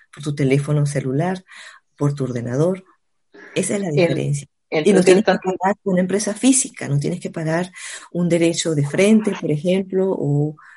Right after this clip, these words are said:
Speaker 1: X. Es cierto que después de una cierta número de ganancias, tienes que pagar impuesto también. Es legal, una empresa multinivel es legal.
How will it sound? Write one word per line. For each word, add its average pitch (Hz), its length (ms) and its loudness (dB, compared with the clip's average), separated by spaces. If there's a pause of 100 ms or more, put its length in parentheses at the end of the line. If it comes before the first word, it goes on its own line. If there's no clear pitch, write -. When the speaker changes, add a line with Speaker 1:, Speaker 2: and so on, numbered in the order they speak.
Speaker 1:
X. 147 460 -2 (340)
Es - 140 -2
cierto 202 440 2
que 220 100 -4
después 175 360 -6
de 156 80 2
una 143 140 2
cierta 185 760 -4 (200)
número 160 380 0
de 131 120 -2
ganancias, 151 600 -4 (540)
tienes 180 240 -4
que - 100 -6
pagar 127 240 -6
impuesto 180 480 -6
también. 135 440 -6
Es 139 180 -4
legal, 156 500 0
una 139 160 0
empresa 156 300 -2
multinivel 180 580 -4
es 143 100 -2
legal. 151 460 -6